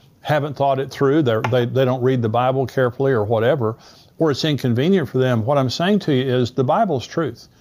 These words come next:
It's telling us the truth. And there is a hell. Now, if you're a Christian, you don't have to worry about hell, but there is a hell. And so when you have a person that says to you, "So you're saying to me, if I'm not a Christian, I'm going to hell?"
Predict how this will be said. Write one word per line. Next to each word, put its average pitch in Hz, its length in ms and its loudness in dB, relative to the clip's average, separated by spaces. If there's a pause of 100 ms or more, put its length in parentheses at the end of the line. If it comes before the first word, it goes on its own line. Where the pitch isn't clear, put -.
(480)
It's 135 160 -2
telling 190 320 2
us 123 160 -2
the 110 100 -2
truth. 117 460 -2 (160)
And 147 160 2
there 139 100 2
is 175 260 0
a 151 80 0
hell. 139 280 2
Now, 143 220 0
if 143 200 0
you're 175 140 4
a 113 60 -2
Christian, 175 500 -2
you 127 80 0
don't 175 80 0
have 170 100 -4
to 135 60 -4
worry 117 100 2
about 101 220 0
hell, 117 260 -2 (460)
but 127 320 -2 (120)
there 147 140 2
is 113 120 0
a 113 60 0
hell. 151 280 0 (420)
And 139 160 0
so 143 300 0
when 143 240 2
you 139 220 4
have 151 340 -2
a 127 60 -2
person 160 540 0
that 120 140 -2
says 202 420 0
to 131 140 -2
you, 107 400 0 (460)
"So - 180 0
you're 139 280 2
saying 185 420 0
to 127 160 -2
me, 156 420 0 (440)
if 131 200 -2
I'm 160 180 0
not 165 160 2
a 143 60 0
Christian, 175 480 -2
I'm 131 180 0
going 135 260 2
to 113 100 0
hell?" 131 400 0